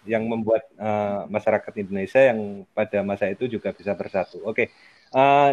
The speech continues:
dari Jessie mungkin ada pendapat, silakan.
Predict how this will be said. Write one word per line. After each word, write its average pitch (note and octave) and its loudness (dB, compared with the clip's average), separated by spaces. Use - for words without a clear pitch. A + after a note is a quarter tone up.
dari B2 4
Jessie B2 0
mungkin E3+ 0
ada A2 2
pendapat, A#2 0
silakan. G2 -4